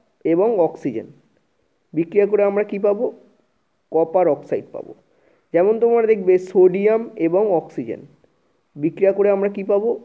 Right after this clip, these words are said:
সোডিয়াম অক্সাইড পাবো। ঠিক আছে, so এগুলো সোডিয়াম অক্সাইড কিন্তু এনএ টু ও হয়, এনএও হয় না কিন্তু। ঠিক আছে, এবং এগুলো প্রত্যেকটা balance করা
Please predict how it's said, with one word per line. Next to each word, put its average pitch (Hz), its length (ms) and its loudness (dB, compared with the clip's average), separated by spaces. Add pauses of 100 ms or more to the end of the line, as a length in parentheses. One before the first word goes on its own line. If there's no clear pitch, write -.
(760)
সোডিয়াম 170 480 2
অক্সাইড 147 480 -4
পাবো। - 180 -16 (480)
ঠিক 202 140 -2
আছে, 175 200 -2
so 202 40 2
এগুলো 180 400 6 (520)
সোডিয়াম 196 260 6
অক্সাইড 202 260 -2
কিন্তু 220 140 -6
এনএ 196 340 2
টু 220 60 -4 (160)
ও - 20 4 (100)
হয়, 110 200 -2
এনএও 175 460 2
হয় 143 180 -4
না 117 40 -4
কিন্তু। 107 260 -12 (140)
ঠিক 196 120 -6
আছে, 175 140 -6 (380)
এবং 185 220 0
এগুলো 208 220 4
প্রত্যেকটা 226 340 0
balance 180 320 0
করা 220 140 2